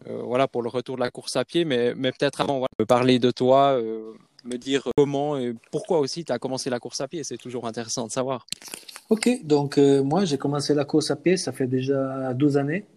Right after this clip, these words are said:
Speaker 2: Donc, euh, pas quand j'étais jeune. Quand j'étais jeune, j'ai joué à basket, mais pour soigner ma main, pour, en fait, pour, euh, me garder en forme, j'ai décidé, en fait, de faire la course à pied.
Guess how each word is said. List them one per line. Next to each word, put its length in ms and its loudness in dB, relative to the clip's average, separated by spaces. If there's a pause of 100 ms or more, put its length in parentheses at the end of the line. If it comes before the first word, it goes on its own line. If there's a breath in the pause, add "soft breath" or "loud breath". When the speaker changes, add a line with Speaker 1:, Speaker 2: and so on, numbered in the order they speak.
(800 loud breath)
Speaker 2:
Donc, 340 0
euh, 460 0
pas 180 2
quand 160 -2
j'étais 300 2
jeune. 500 2
Quand 80 2
j'étais 300 0
jeune, 240 2
j'ai 140 2
joué 220 0
à 80 -2
basket, 540 -6
mais 380 -10 (480 loud breath)
pour 160 4
soigner 320 0
ma 160 2
main, 540 -2
pour, 260 -2
en 180 -4
fait, 320 -2
pour, 240 0
euh, 300 0
me 180 0
garder 320 4
en 140 -2
forme, 380 2
j'ai 100 0
décidé, 360 2
en 60 -2
fait, 140 -6
de 80 -6
faire 180 -6
la 80 -8
course 280 -8
à 40 -8
pied. 240 -20